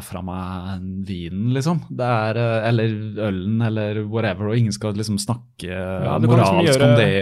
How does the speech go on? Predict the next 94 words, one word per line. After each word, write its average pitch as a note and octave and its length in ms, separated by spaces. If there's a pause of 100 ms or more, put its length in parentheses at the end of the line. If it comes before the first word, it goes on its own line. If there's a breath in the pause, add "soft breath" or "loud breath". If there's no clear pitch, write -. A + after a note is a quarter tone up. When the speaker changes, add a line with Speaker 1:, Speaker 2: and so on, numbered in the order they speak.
Speaker 1:
og G#2+ 180
Speaker 2:
Nei, C#3+ 140
ikke D#3 100
sant? E3 80
Du E3 60
Speaker 1:
sånne - 20
Speaker 2:
kan F3+ 140
gjøre E3+ 80
Speaker 1:
ting. D3 80
Speaker 2:
hva B2 160 (100)
som D#3+ 80
helst, C3 220
liksom, D3 180
men D3+ 160
Speaker 1:
Ja, C#3+ 60
Speaker 2:
liksom, F#3+ 100
Speaker 1:
ja. D#3+ 380
Speaker 2:
hvis B2 100
du D3+ 80
er B2 140
sånn, B2+ 160 (100)
"Å C3 160
ja, E3 160
du B2 60
drikker A#2 420
ikke", A2 160
liksom, F#3 240
og, C#3 80
Speaker 1:
Ja, B2+ 160
Speaker 2:
og B2+ 160
det B2 80
Speaker 1:
da C#3 80
Speaker 2:
har B2 80
Speaker 1:
er B2+ 60
Speaker 2:
gått C3+ 100
Speaker 1:
du, B2+ 80
Speaker 2:
så A2+ 60 (160)
langt, G3 200
da. F3 140
Speaker 1:
da A#2+ 80
er A#2+ 80
du A#2+ 160 (160)
liksom A#2 240 (160)
nesten - 460
som A2+ 100
Speaker 2:
Ja, B2 80
Speaker 1:
du B2+ 80
blir C3+ 80
Speaker 2:
liksom. B2+ 160
Speaker 1:
satt - 240
i A2+ 80
en A#2+ 160
bås, D3+ 320
ikke - 160
sant, C#3 80
Speaker 2:
Ja, D3 80
ikke D#3 80
Speaker 1:
med - 60
en - 60
Speaker 2:
sant? - 40
Skal, C#3+ 160
Speaker 1:
gang. - 80
Speaker 2:
kan C#3+ 80
vi C#3 160
være B2+ 160
venner A2 320
lenger A2+ 240
nå? B2 160
Speaker 1:
Ja, C#3 160
ja, D#3+ 120 (120)
ja. D3+ 240
Speaker 2:
<laughs> D3 80
Det - 80
er C#3 80
ingen B2 80
som C3+ 80
har - 140
sagt A#2+ 100
dette B2+ 160
her, D3+ 160
altså, B2 160
men B2+ 80
det... B2+ 140 (580 loud breath)
men C#3 80
det D#3+ 80
er E3 160
litt, E3 160
eh, C#3 240
det - 0
er D3 160
jo B2 60
sånn B2 100
ilandsproblem G2+ 1120
vi G#2 80